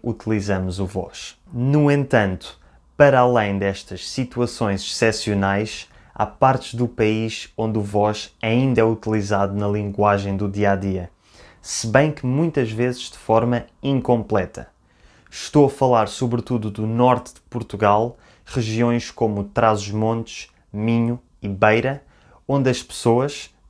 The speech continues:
tanto mais velhas como jovens até, ainda utilizam o vós, sobretudo em aldeias mais pequenas. Mas porquê é que eu digo que o usam de forma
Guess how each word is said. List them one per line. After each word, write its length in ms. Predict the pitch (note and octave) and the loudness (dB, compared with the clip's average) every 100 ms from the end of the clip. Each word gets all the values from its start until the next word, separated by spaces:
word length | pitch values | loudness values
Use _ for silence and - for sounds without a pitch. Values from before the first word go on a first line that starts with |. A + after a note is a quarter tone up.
| - | 0
tanto 280 | C#3+ C#3+ D3+ | 0 2 2
mais 220 | A#2+ A2 | 2 2
velhas 400 | A2+ G#2 G2 - | 2 2 0 -4
como 300 | - A#2+ G#2+ | -4 -2 -2
jovens 540 | G#2 A2+ G#2 G#2 F#2+ | 2 4 4 0 -4
até, 480 | F#2+ - G2+ G#2+ A#2 _ _ _ - | -4 -2 -4 -4 -8 _ _ _ -2
ainda 360 | A#2+ C3+ B2 | 0 2 2
utilizam 600 | A#2+ A#2 A#2 A2+ G#2 G#2 | 0 0 -2 -2 -2 -2
o 40 | G2 | -2
vós, 580 | G2+ G#2 A#2+ - - _ _ | 0 2 2 -2 -14 _ _
sobretudo 920 | - - - G3 D3+ C3+ - C3 B2+ - _ _ | -16 -12 -2 0 2 -2 0 0 0 -8 _ _
em 140 | A#2+ A#2+ | -2 2
aldeias 460 | A2 A2 A2 G#2+ | 2 4 2 2
mais 280 | G#2+ G2+ G2 | -2 -4 -6
pequenas. 680 | - - F#2 - - - - _ B2 | -10 -8 -8 -8 -16 -20 -20 _ 2
Mas 260 | C3 C3+ | 4 4
porquê 320 | - - - | -2 -12 0
é 60 | C#3+ | 0
que 160 | C#3+ C3+ | 2 0
eu 80 | |
digo 340 | A2+ B2+ B2+ - | 2 0 -2 -10
que 200 | - B2+ | -4 0
o 80 | A#2 | 2
usam 360 | A#2+ A#2 B2 | 0 0 -2
de 80 | A2+ | -2
forma 440 | - A#2 A2+ A#2 | -2 0 2 0